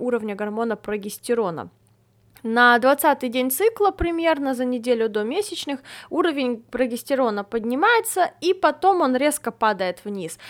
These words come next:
Это как раз совпадает с теми ощущениями, когда у меня вот такая эйфория бешеная, а потом у меня такое дикое разочарование во всей жизни, вплоть до суицидальных мыслей и вообще.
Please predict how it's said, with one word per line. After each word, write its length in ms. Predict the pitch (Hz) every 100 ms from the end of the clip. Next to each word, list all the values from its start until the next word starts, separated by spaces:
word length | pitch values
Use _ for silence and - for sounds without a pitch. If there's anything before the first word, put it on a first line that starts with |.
| -
Это 240 | 370 415 349
как 200 | 277 277
раз 260 | 285 247
совпадает 640 | - 208 - 220 220 196 202
с 80 | -
теми 300 | 226 202 196
ощущениями, 800 | - - - 302 403 392 349
когда 360 | - 247 220 214
у 40 |
меня 280 | 208 208 196
вот 160 | 190 190
такая 380 | 202 - 185 -
эйфория 680 | 220 196 185 180 262 349 285
бешеная, 580 | 311 311 - 277 277 - - -
а 120 | 226
потом 580 | 226 226 214 262 311 330
у 40 | 254
меня 400 | 220 208 226 247
такое 500 | 208 - 233 226 196
дикое 760 | 180 254 269 269 247 233 220 - _ -
разочарование 1000 | 269 277 254 254 254 277 302 233 240 226
во 100 | 240
всей 280 | - 226
жизни, 340 | 226 349 392 330
вплоть 440 | - 254 254 240
до 260 | 202 226 247
суицидальных 760 | - 208 - 190 214 214 208
мыслей 460 | 226 349 381 262 233
и 40 |
вообще. 520 | 220 220 - - -